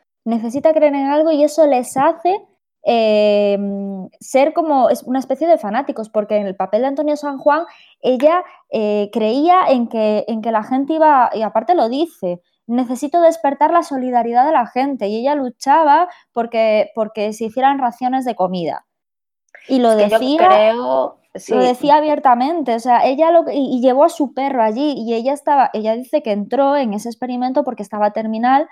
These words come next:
Speaker 1: de un cáncer y dijo, "Bueno, voy a terminar mis días como haciendo algo, un bien co-, un bien común".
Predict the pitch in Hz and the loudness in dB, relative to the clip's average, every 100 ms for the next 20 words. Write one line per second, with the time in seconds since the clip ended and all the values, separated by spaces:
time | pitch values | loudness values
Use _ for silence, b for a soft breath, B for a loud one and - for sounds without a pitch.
0 | b b - 220 226 262 294 294 269 311 | b b -4 -2 0 2 0 0 0 0
1 | 339 B - 240 233 233 208 262 233 214 | -2 B -6 -4 -2 0 0 2 2 2
2 | 233 240 254 262 254 254 254 285 302 277 | 2 0 2 0 2 0 2 2 2 0
3 | 233 226 226 254 277 254 269 277 269 320 | 0 0 0 -2 2 4 4 4 2 0
4 | 330 247 226 247 233 220 220 240 240 247 | 0 -4 -2 -4 -4 -8 -6 -4 -2 -2
5 | 233 220 233 311 214 | -2 -2 0 0 -2